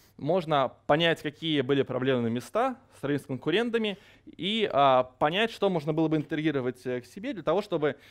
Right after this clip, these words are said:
а, все это стало лучше. А, я хотел бы сейчас отметить еще то, что нейромаркетинг — это про то, это не про то, что вот мы что-то исследуем и потом говорим, как вот надо жить, да? Это, а, про выбор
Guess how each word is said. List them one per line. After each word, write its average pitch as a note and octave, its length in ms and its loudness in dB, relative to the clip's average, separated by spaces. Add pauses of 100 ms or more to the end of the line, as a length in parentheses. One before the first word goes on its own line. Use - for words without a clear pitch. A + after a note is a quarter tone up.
(120)
а, B2 300 0 (220)
все F#3+ 140 -2
это F#3 100 -4
стало D3+ 220 4
лучше. A2+ 380 -4 (680)
А, B2 220 2
я G3 100 4
хотел G#3 200 0
бы F#3+ 80 -8
сейчас - 180 -8
отметить G3+ 380 -8
еще C#3+ 260 -4
то, D#3 140 -2
что D3+ 400 -2 (240)
нейромаркетинг — D#3 680 -2
это F3 460 2 (140)
про D3 180 4
то, G3 320 0
это D3+ 220 -2
не D#3 120 -4
про D#3 180 -2
то, A3 120 0
что F#3+ 180 -6
вот C#3 200 -8
мы C#3 180 -4
что-то C3 220 -6
исследуем G#3+ 460 -2
и C3 40 -6
потом F3 240 -4
говорим, C#3 360 2
как C#3+ 200 2
вот - 320 -6
надо C3+ 260 2
жить, A#2 320 -6 (140)
да? E3 300 0 (340)
Это, F#3 460 6
а, C3 440 6 (120)
про F3+ 180 4
выбор B2+ 360 0